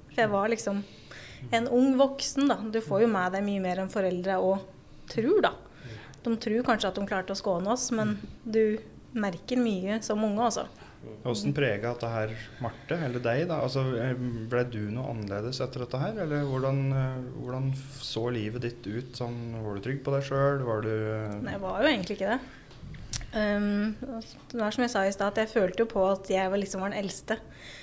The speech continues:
Speaker 1: i søskenflokken, så jeg på en måte skulle ta vare på min lillebror, for han hadde jo veldig sånne sterke følelser i starten. Jeg hadde jo litt sånn at jeg,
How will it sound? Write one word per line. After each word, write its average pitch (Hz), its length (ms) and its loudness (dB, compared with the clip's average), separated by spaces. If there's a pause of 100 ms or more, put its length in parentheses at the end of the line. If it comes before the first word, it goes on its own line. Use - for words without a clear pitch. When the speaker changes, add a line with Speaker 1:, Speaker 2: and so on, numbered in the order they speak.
(920)
Speaker 1:
i 247 80 4
søskenflokken, 202 640 2
så 254 140 2
jeg 196 100 0
på - 80 -6
en 226 80 2
måte 196 160 -2
skulle 208 160 -6
ta 220 80 2
vare 190 240 4
på 190 160 0
min 208 480 2
lillebror, 220 400 2
for 285 80 2
han 254 140 6
hadde 214 160 4
jo 214 80 4
veldig 196 260 2
sånne 196 300 0 (420)
sterke 185 640 0 (100)
følelser 190 340 0
i 202 60 -2
starten. 190 320 0
Jeg 247 160 4
hadde 208 300 4
jo 196 100 4
litt 202 160 0
sånn 190 160 0
at 196 80 0
jeg, 196 220 2